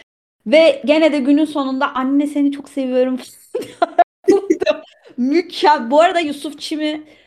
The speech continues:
tutan bir işte izlemek ve Yusuf Çim'in oyunculuğunu geliştirdiğini görmek beni o kadar mutlu ediyor ki. Yani ben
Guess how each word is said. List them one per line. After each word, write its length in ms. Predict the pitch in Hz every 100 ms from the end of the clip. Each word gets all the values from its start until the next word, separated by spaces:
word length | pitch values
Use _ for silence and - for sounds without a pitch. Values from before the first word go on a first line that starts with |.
| _ _ _
tutan 440 | - - 294 311
bir 80 | 285
işte 300 | 269 - 277
izlemek 580 | 269 226 226 220 214 214
ve 80 | 240
Yusuf 320 | 240 285 277
Çim'in 200 | 294 277
oyunculuğunu 720 | 285 233 247 254 262 262 269
geliştirdiğini 680 | 254 247 240 277 240 254 247
görmek 280 | 233 226 208 180
beni 220 | 240 247
o 160 | 302 285
kadar 320 | 285 269 285
mutlu 320 | 262 254 247
ediyor 320 | 247 262 294
ki. 340 | 294 220 202 202 - _ _ _ _ 214
Yani 400 | 240 262 269 202 180 214
ben 320 | 269 294